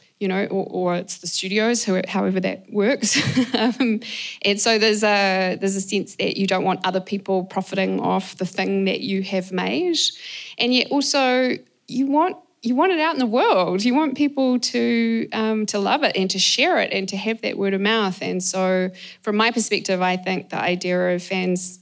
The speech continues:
making a few T-shirts and, uh, you know, maybe making a few bucks off that is, is sort of nothing compared to the benefit that you get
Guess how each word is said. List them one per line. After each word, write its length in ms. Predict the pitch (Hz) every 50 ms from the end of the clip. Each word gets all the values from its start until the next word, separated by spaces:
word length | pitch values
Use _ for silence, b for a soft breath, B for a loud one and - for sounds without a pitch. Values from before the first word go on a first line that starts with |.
| _ _ -
making 280 | 190 185 185 - 190
a 40 | 185
few 160 | 175 - 185
T-shirts 580 | - - 180 185 - - 185 175 - - - -
and, 440 | 185 185 185 185 185 185 196 - - - -
uh, 40 | -
you 180 | 180 - 190
know, 260 | 185 185 180 185 208 196 - - _ _ _ - _ _ _ 190 -
maybe 300 | - 208 196 185 196 190
making 300 | 185 180 185 185 202 196
a 20 | 185
few 120 | 185 -
bucks 240 | - 175 - - -
off 140 | 196 196 -
that 220 | - 190 - -
is, 520 | 190 196 196 190 - - - - - - _
is 140 | 196 190 -
sort 160 | - 196 190
of 100 | 185 190
nothing 560 | 190 185 180 185 - - - 165 127 - -
compared 440 | - 190 185 180 - - 95 - -
to 140 | - - 95
the 360 | 196 196 - 90 90 92 B B B B B B _
benefit 500 | - 220 202 196 196 - - 196 - -
that 120 | - - -
you 220 | 185 196 220 240
get 400 | - - 175 165 175 - - -